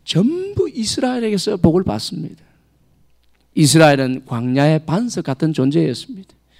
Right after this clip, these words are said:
그 넓은 광야에 비하면 반석은 보이지도 않습니다. 그런데 그 광야에서 물이 나오는 것은 반석이었습니다.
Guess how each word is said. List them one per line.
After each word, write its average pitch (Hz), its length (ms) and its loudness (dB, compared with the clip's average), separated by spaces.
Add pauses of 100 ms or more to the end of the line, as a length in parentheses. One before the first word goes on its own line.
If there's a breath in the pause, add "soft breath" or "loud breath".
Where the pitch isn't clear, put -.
(220)
그 - 100 -2
넓은 226 480 4
광야에 170 680 2
비하면 127 600 0
반석은 202 520 -4
보이지도 254 580 6
않습니다. 143 500 -4
그런데 151 640 0 (340 soft breath)
그 - 160 -2
광야에서 156 600 0
물이 208 380 2
나오는 139 440 0
것은 127 260 -4
반석이었습니다. - 920 -4